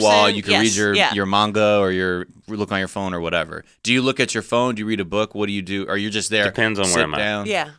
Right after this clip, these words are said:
Speaker 3: If it's, like, a people watching place, uh, I'll sit there and eat for a long time.
Speaker 1: And just
Speaker 3: I don't like
Speaker 1: stare.
Speaker 3: to work in public.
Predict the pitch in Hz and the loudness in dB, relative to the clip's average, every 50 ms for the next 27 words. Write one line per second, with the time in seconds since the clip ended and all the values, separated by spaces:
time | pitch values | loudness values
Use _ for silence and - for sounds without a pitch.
0 | _ _ - 101 - 101 98 - - 104 90 95 - - 113 117 - 117 113 113 | _ _ -10 -6 -4 -4 -2 -2 -2 -2 -2 -2 -2 -2 -2 -2 0 0 2 4
1 | 117 113 - - 113 107 - 113 113 110 110 107 101 - - - - - _ _ | 2 2 2 -2 -6 -4 0 2 4 4 4 2 0 -2 -8 -16 -20 -20 _ _
2 | _ _ _ _ - 92 92 87 85 85 82 78 - _ _ _ _ _ _ - | _ _ _ _ -4 -2 0 0 0 -2 -2 -4 -8 _ _ _ _ _ _ -6
3 | 80 82 - - 95 82 - 87 85 87 85 82 85 85 82 - - 90 82 80 | -4 -4 -4 -6 -8 -4 -2 0 0 0 0 0 -2 -4 -4 -6 -8 -8 -6 -4
4 | 82 80 76 87 82 80 80 80 - 92 90 82 80 - - 160 196 190 151 139 | -6 -6 -4 -4 -6 -6 -6 -8 -10 -12 -12 -8 -4 0 2 2 4 4 4 2
5 | 139 - - 131 104 90 87 80 82 92 95 98 85 - - _ - - _ 92 | 2 2 0 -2 -2 -2 -4 -2 0 0 2 2 0 -4 -8 _ -20 -16 _ -12
6 | 92 85 - - 87 82 71 65 71 - - - - - | -12 -12 -10 -8 -8 -8 -6 -8 -12 -14 -14 -18 -20 -20